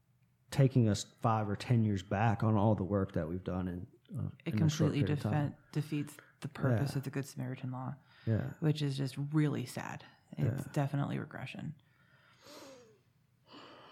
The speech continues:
Speaker 1: I'm gonna go far out here, okay, guys?
Speaker 2: Go for it.
Speaker 1: And if you don't wanna talk about it, I'm totally okay with it.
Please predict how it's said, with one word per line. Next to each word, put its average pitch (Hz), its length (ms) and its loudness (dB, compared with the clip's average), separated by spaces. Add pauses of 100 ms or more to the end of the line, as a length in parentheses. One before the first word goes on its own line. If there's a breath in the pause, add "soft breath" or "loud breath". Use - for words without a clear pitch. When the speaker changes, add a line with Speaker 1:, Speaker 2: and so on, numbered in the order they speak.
(240 loud breath)
Speaker 1:
I'm 120 100 4
gonna 127 140 4
go 127 260 4
far 127 340 6
out 107 280 4
here, 101 320 0
okay, 110 200 4
guys? 110 440 0 (280 loud breath)
Speaker 2:
Go 170 140 -2
for 165 220 -4
it. 160 120 -4
Speaker 1:
And 107 120 2
if - 80 -2
you 110 80 2
don't 110 160 4
wanna 110 140 4
talk 110 260 2
about 104 260 2
it, 98 140 2
I'm 98 140 0
totally 107 400 2
okay 98 300 0
with 98 220 -2
it. 92 220 -2